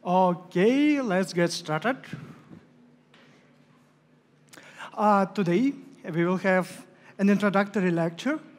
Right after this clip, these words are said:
on normalizing flows. It's another type of generative model. You probably have already learned variational autoencoders yesterday, I guess,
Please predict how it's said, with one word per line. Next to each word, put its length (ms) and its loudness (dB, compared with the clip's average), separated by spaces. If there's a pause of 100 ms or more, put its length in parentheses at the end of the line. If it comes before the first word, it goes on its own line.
(140)
on 160 2
normalizing 520 2
flows. 500 -8 (640)
It's 400 2 (260)
another 420 4
type 420 2 (300)
of 280 0 (220)
generative 520 2
model. 360 -2 (920)
You 300 6
probably 640 2 (300)
have 440 4
already 480 4 (460)
learned 480 2 (580)
variational 540 4
autoencoders 640 -4 (500)
yesterday, 500 0
I 40 0
guess, 380 -2